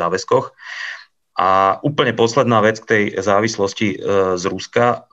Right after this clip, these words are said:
Slovensko tým, že je už poprepájan, dá sa povedať, na všetky svetové strany, čo sa týka, e, dovozu zemného plynu, tak my ten plyn už môžeme dovážať prakticky od hocikiaľ.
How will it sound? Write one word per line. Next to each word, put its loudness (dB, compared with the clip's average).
Slovensko -2
tým, -2
že 0
je -4
už -12
poprepájan, 0
dá 2
sa -6
povedať, 0
na -4
všetky -4
svetové -4
strany, -2
čo -10
sa -6
týka, -6
e, -4
dovozu -4
zemného -6
plynu, 0
tak -6
my 0
ten -2
plyn -2
už -4
môžeme -2
dovážať 0
prakticky -6
od -2
hocikiaľ. -2